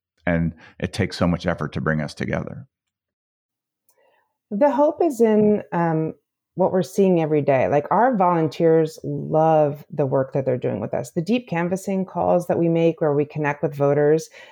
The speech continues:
Speaker 2: like, our volunteers love it because it, it,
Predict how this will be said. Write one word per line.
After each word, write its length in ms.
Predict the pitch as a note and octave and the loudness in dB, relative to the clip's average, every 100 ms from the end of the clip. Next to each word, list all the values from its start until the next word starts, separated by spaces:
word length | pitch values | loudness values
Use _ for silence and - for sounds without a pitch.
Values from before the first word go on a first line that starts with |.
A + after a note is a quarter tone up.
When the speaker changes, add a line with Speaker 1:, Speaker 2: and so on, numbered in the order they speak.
| _ F3+ | _ -2
Speaker 2:
like, 200 | F3 - _ _ _ | -2 -6 _ _ _
our 120 | G3+ A3 | -2 0
volunteers 420 | C#4 B3 A#3 D#3+ | 0 0 -4 -6
love 460 | D#3 D#3+ G3 B3+ | -8 -4 -2 0
it 200 | G#3+ D3 | 0 0
because 240 | E3 F#3+ F#3 | -2 0 0
it, 100 | F3+ | 2
it, 160 | G#3 | 2